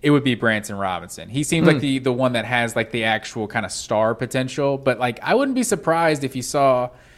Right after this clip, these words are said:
Speaker 1: these guys kinda do similar to what they did a year ago. Maybe not any running back, um, producing, uh, in the, in the passing game like, like, uh, Kenny McIntosh was, but in terms of just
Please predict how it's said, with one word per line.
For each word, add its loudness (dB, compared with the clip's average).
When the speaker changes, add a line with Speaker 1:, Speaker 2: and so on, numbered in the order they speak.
Speaker 1:
these -4
guys 4
kinda 0
do 0
similar 0
to 4
what 2
they 0
did 0
a 2
year 4
ago. 2
Maybe 2
not 2
any 0
running 2
back, 0
um, -2
producing, 2
uh, 0
in 0
the, 0
in -2
the 0
passing 0
game 0
like, -2
like, 2
uh, 4
Kenny -2
McIntosh 0
was, -2
but 4
in 0
terms 0
of -4
just -2